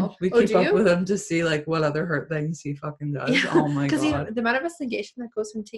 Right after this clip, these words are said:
Speaker 1: like, uh, that's smart that she went from the Instagram to the Twitter, 'cause she, he obviously uses Instagram for, like, business professional stuff,
Speaker 2: Mm-hmm.
Speaker 1: 'cause he didn't have any of that stuff on there.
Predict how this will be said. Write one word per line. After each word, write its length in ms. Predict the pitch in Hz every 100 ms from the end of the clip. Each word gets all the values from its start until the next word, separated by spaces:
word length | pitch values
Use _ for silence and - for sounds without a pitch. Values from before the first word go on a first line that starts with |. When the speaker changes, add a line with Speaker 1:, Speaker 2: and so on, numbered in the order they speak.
| -
Speaker 1:
like, 200 | 226 226
uh, 80 | - - 254
that's 180 | 254
smart 200 | - 233 226
that 100 | 220
she 120 | 196
went 120 | 190
from 100 | 214
the 60 | 202
Instagram 380 | 214 226 214 220
to 80 | _
the 80 | _
Twitter, 200 | 214 208
'cause 160 | - -
she, 140 | 208 -
he 140 | 254
obviously 320 | 247 277 311
uses 340 | 254 233 214 196
Instagram 640 | 208 - 208 175 165 -
for, 80 | 196
like, 160 | 202 -
business 320 | 208 208 202 -
professional 520 | 202 - - - 175
stuff, 260 | - 180
Speaker 2:
Mm-hmm. 280 | 185 190 156
Speaker 1:
'cause 80 | 151
he 80 | 226
didn't 200 | 220 220
have 200 | 196 190
any 160 | 190 185
of 40 |
that 160 | - -
stuff 120 | 208
on 120 | -
there. 140 | 185